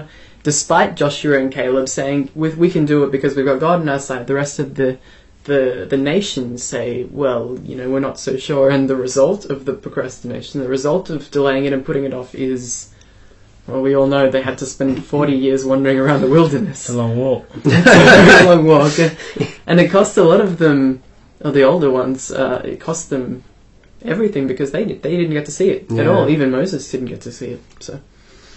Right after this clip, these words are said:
Speaker 3: Nice.
Speaker 1: um, there are the three examples. Uh, um, I chose to take them out for time constraints mainly. I think they're really good, but I wanted to include,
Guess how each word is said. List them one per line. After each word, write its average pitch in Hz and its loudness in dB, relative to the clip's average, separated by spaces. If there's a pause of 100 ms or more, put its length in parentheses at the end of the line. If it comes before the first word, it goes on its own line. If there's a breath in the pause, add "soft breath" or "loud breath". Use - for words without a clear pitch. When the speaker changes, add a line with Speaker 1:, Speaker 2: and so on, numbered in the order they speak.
(320 soft breath)
Speaker 3:
Nice. 113 -10
Speaker 1:
um, 135 -2
there 143 0
are 170 0
the 156 -4
three 151 -2
examples. 139 -4
Uh, - -6
um, 135 -2
I 135 -2
chose 147 -4
to 123 -10
take 113 -12
them 127 -10
out - -14 (140)
for - -4
time 131 -8
constraints 120 -12
mainly. 123 -6
I 143 -6
think 262 -4
they're 208 0
really 151 0
good, 131 0 (480 soft breath)
but 156 0
I 147 2
wanted 165 -2
to 160 -2
include, 139 -2